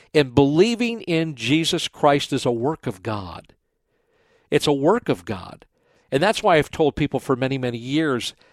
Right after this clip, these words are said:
that we, as we go forward each and every day, whether it be in our workplace, whether it be in our neighborhood, within our family,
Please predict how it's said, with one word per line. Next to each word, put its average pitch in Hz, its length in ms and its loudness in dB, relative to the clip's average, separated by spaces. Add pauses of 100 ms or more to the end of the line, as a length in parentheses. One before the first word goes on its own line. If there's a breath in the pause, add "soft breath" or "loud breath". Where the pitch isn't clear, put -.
(160 soft breath)
that 131 160 4
we, 175 420 0
as 127 300 -4
we 135 120 -2
go 135 200 2
forward 185 500 2
each 160 320 -6
and 143 80 -4
every 131 220 -2
day, 143 340 2
whether 123 260 0
it 110 100 -6
be 131 120 0
in 120 80 2
our 113 120 0
workplace, 139 720 -2
whether 123 200 0
it 113 60 -6
be 123 120 -2
in 110 80 -4
our 107 80 -8
neighborhood, 135 580 -2
within 117 240 0
our 110 100 -4
family, 147 480 -2